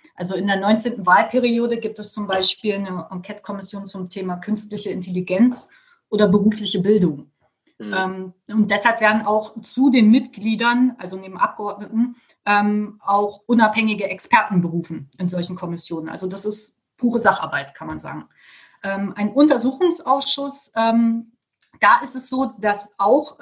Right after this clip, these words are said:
Speaker 1: Informationsgewinnung im Vordergrund steht. Allerdings, und das ist eben dann der Unterschied zur Aufdeckung von Missständen und Skandalen von Regierung und Verwaltung. Also da geht es, ähm, hauptsächlich darum, mögliches Fehlverhalten von Politikern aufzudecken.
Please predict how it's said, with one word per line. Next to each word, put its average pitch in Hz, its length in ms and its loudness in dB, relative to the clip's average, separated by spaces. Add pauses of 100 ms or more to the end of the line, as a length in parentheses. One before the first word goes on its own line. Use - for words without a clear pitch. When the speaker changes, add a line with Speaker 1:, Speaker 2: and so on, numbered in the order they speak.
Speaker 1:
Informationsgewinnung 233 1120 0
im 185 100 -6
Vordergrund 180 500 0
steht. 294 360 -8 (340)
Allerdings, 214 800 2
und 233 160 -6
das 226 160 -8
ist 233 120 -10
eben 233 260 -6
dann 208 160 -8
der 202 120 -8
Unterschied 233 460 -8
zur - 140 -4
Aufdeckung 214 500 -4
von 190 240 -6
Missständen 254 500 2
und 214 140 0
Skandalen 196 680 2 (260)
von 202 300 -2
Regierung 208 440 0
und 220 120 -2
Verwaltung. 214 580 0 (440)
Also 185 180 -8
da 196 140 0
geht 240 200 -6
es, 226 320 -8
ähm, 214 640 -6
hauptsächlich 220 560 -2
darum, 233 500 4
mögliches 220 520 -2
Fehlverhalten 233 880 -4
von 202 180 -14
Politikern 196 580 -10
aufzudecken. 147 760 -18